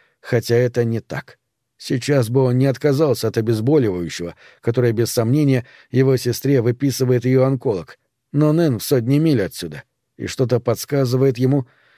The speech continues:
что сегодня они её не увидят. Нет, не сегодня. «Езжай!» «Дедушка, у тебя правда есть эти деньги?» спрашивает Билли,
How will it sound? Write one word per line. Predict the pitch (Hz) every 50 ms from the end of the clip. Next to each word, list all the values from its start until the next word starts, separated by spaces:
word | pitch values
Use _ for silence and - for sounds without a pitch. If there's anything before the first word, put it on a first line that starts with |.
| _ _ _
что | - - - - 139
сегодня | 123 - - 131 139 151 143 123 120 117
они | 113 113 123 127 113 104
её | 98 101 110 104
не | 98 95 98
увидят. | 90 85 73 67 78 76 67 67 - - - _ _ _ _ _ _ _ _ -
Нет, | - 160 139 - - - - _ _ _ _ _ _
не | - 117 123 120
сегодня. | 101 - 120 110 101 98 90 85 78 - - _ _ _ _ _ _ _ _ _ _ _
«Езжай!» | 196 160 185 190 165 147 127 127 165 165 147 131 120 - - _ _ _ _ _ _ _ _ _ _ _ _ _ _ _ _ _
«Дедушка, | - 127 127 139 156 156 165 151 - - 165 147 127 - _ _ _ _ _ _ _ _ _ _ _
у | 156
тебя | 143 - 143 147 160 156
правда | - - 175 175 190 180 170 190
есть | 185 175 175 156 135 -
эти | 170 151 - 170
деньги?» | 160 151 160 156 143 131 123 120 98 - _ _ _ _ _ _ _ _
спрашивает | - - - - 135 123 113 98 - 107 104 107 101 101
Билли, | 104 127 139 139 147 147